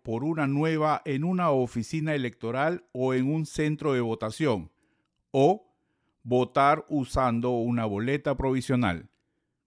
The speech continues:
Seis, el derecho a recibir ayuda para emitir su voto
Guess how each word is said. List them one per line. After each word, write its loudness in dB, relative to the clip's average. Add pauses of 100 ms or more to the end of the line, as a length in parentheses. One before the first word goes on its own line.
(560)
Seis, -2 (720)
el 0
derecho 2
a 2
recibir -2
ayuda 2
para 0
emitir -2
su -6
voto 0